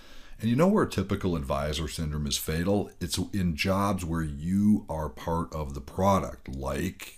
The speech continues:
your job as a financial advisor. You're competing, not just against robo-advisors and the platforms and Vanguard,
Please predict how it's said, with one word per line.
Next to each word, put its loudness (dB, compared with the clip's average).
your -2
job -2
as 0
a -2
financial -2
advisor. 2
You're 0
competing, 4
not 0
just 2
against 4
robo-advisors 2
and 0
the -4
platforms -2
and -6
Vanguard, -2